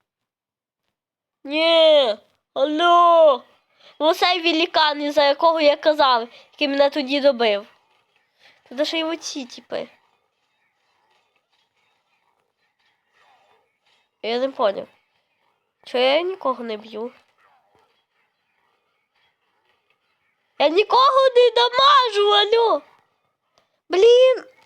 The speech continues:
І цей тіп прийшов мені на допомогу, він просто всіх розніс. Він мега дикий. Але давай, може ще не встигнуть заспавнитись, як я добіжу.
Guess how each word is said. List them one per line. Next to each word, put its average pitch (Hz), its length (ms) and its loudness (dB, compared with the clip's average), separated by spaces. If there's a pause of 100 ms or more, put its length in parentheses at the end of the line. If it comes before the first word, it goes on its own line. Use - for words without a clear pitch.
(160)
І 370 120 -2
цей 403 220 0
тіп 392 360 -4
прийшов 339 580 0
мені 311 220 -4
на 311 140 0
допомогу, 285 600 -2
він 269 160 -2
просто 269 340 -8
всіх 247 380 -12
розніс. 220 540 -12 (540)
Він 277 180 -4
мега 269 320 0
дикий. 202 520 -6 (920)
Але 285 200 0
давай, 294 680 0 (260)
може 330 260 0
ще 359 180 -4
не 359 100 -4
встигнуть 359 480 -4
заспавнитись, 262 1040 -4 (420)
як 240 140 -14
я 262 140 0
добіжу. 254 560 -6